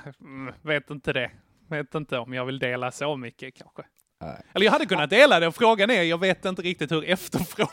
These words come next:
Speaker 1: <laughs> är på just, just den grejen.
Speaker 2: Nej, inte om det är det du tänker på, eh, eft-, ja. Supply
Speaker 1: Ja.
Speaker 2: and demand. Nu tappade jag, eh,
Speaker 1: Eh,
Speaker 2: eh,
Speaker 1: ja, vad fan var
Speaker 2: svenska.
Speaker 1: det? Det var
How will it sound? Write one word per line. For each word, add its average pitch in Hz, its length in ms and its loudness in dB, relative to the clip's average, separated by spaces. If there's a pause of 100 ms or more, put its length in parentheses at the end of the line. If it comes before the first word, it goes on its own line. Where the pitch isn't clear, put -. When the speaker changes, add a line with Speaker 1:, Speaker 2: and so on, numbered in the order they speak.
(340)
Speaker 1:
<laughs> 269 200 4
är 220 260 2
på 214 140 -4 (100)
just, - 400 -4 (580)
just 151 220 -6
den 143 180 0
grejen. 135 200 4
Speaker 2:
Nej, 165 360 8
inte 180 180 6
om 156 160 8
det 175 60 6
är 190 60 8
det 190 120 8
du 131 100 4
tänker 135 320 2
på, 123 280 4
eh, 123 400 2
eft-, 139 120 -4 (600)
ja. 110 180 -4 (640)
Supply 147 320 4 (200)
Speaker 1:
Ja. 139 80 0
Speaker 2:
and 139 100 2
demand. 117 480 2
Nu 135 100 2
tappade 135 340 4
jag, 113 360 4
eh, 117 80 -2 (760)
Speaker 1:
Eh, 165 260 0
Speaker 2:
eh, - 60 2
Speaker 1:
ja, - 100 -2
vad 226 100 2
fan 254 80 8
var 254 80 6
Speaker 2:
svenska. 247 100 8 (100)
Speaker 1:
det? 143 180 4
Det 170 60 0
var 202 120 6